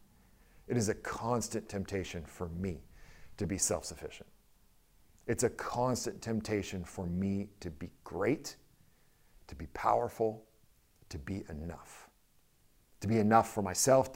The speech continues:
and to be enough for my family, to be enough for my church, to be enough for my friends, to be enough for everyone. But if I have to be enough, everyone around me is in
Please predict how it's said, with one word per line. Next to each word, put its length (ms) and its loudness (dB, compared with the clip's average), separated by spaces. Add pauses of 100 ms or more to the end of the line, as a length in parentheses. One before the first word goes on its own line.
and 220 -2
to 60 -4
be 100 0
enough 240 -4
for 80 -6
my 120 -6
family, 480 2
to 100 -6
be 120 0
enough 260 -4
for 120 -6
my 140 -8
church, 440 0
to 60 -14
be 100 -4
enough 260 -4
for 120 -8
my 100 -8
friends, 540 0
to 60 -16
be 100 -2
enough 320 -4
for 160 -4 (100)
everyone. 540 -6 (1600)
But 180 2 (1160)
if 260 2
I 220 6
have 340 2
to 80 -2
be 200 -2
enough, 520 -8 (760)
everyone 680 4
around 440 -4
me 260 -14 (160)
is 260 -4
in 300 -6